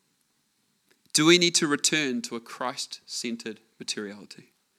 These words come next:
And that concludes our history lesson for today. Enough of the Greek philosophical thought and the Roman haircuts for now. Let me be honest with you.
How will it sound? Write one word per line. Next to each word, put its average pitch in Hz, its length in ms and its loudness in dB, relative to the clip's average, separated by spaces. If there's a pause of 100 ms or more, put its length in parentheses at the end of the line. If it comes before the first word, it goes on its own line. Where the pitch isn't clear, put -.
(1800)
And 151 100 4
that 196 140 8
concludes 175 440 4
our 127 180 4
history 165 400 2
lesson 156 400 0
for - 120 -12
today. 98 340 -4 (1400)
Enough 151 280 6
of 127 80 -8
the 147 80 4
Greek 143 240 4
philosophical 127 560 -2
thought 123 400 0
and 107 120 -2
the 104 60 -4
Roman 110 240 -2
haircuts - 380 -4
for 110 100 -8
now. 113 260 -6 (1120)
Let 160 160 4
me 160 80 2
be 147 100 4
honest 120 320 2
with - 200 -10
you. 113 140 -12